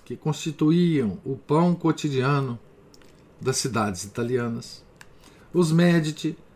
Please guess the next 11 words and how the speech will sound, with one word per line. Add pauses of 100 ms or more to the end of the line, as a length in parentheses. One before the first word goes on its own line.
(120)
voltaram
com
forças
novas, (540)
sitiaram
a
cidade
e
acabaram
por
retomá-la